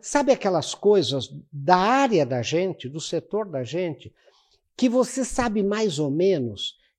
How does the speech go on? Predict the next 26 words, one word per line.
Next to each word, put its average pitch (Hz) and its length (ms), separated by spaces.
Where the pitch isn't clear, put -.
que 233 140
você 233 500
sabe, 220 540
gente, 240 360
pergunte, 214 920
pergunte 240 680
ou 226 140
pesquise, 233 1120
né? 262 140
A 226 160
pesquisa 277 580
é 285 40
uma 262 180
forma 240 400
de 226 80
você 240 320
perguntar, 240 760
pergunte 214 420
ao 262 120
Google, 220 580
pergunte 226 600
à 254 100
enciclopédia, 220 1040
pergunte 240 1000
às 190 220
pessoas, 208 720